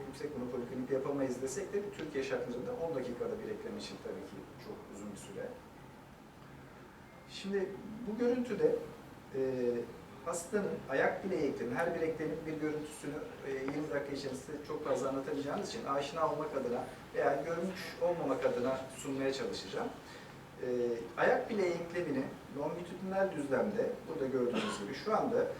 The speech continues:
ultrasonla normal, biraz önce şurada gösterdiğim görüntü, normal, e, ultrason görüntüsü, sağlıklı bir eklemde, efüzyon olmayan bir eklemde,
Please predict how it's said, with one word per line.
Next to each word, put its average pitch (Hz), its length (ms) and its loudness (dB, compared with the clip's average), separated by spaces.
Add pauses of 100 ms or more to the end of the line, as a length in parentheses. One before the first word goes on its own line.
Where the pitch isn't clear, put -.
(240)
ultrasonla 170 800 2 (800)
normal, 156 380 8 (680)
biraz 143 160 2
önce 135 240 0
şurada 139 180 -4
gösterdiğim 135 460 0
görüntü, 139 360 -2 (680)
normal, 151 360 4
e, 143 300 -2 (300)
ultrason 120 360 -6 (100)
görüntüsü, - 720 -4
sağlıklı 139 400 4
bir 131 80 4
eklemde, 120 460 4
efüzyon 123 360 0
olmayan 117 380 0
bir 104 60 -2
eklemde, 104 520 0